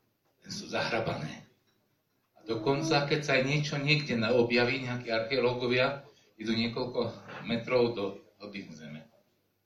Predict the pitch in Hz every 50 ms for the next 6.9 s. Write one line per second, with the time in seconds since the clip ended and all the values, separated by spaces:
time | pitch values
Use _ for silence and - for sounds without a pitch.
0 | _ _ _ - 87 82 - - - - - - - 90 - - - - - -
1 | - - - - _ _ - - - - - - - - - - - - - -
2 | - - - - - - - - - - - - _ _ _ _ _ _ _ _
3 | _ _ _ _ _ 156 170 185 180 165 - 170 156 - 165 147 - - 131 139
4 | - - 156 156 151 151 147 143 139 143 147 139 139 135 - - - - - -
5 | 131 117 101 98 101 107 110 110 113 - 147 147 147 - - - - _ - _
6 | _ _ _ _ _ _ _ _ _ _ _ _ _ _ _ _ _ _